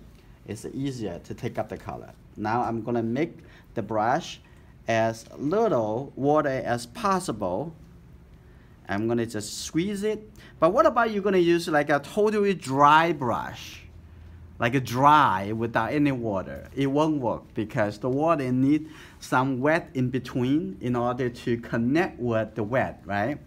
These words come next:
So let's do it like this. Now it's good. Now here we go.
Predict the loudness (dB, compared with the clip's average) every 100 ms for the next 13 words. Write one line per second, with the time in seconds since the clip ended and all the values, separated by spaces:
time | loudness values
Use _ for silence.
0 | -20 -20 -20 -20 -18 -2 2 2 0 0
1 | 0 0 -12 -16 -8 -6 -6 -12 -18 -20
2 | -10 -10 -6 -2 -2 -2 -4 0 2 0
3 | -2 -4 -2 -2 -4 -18 -20 -20 -20 -20
4 | -20 -16 -6 -4 -2 -2 -4 -4 -4 -6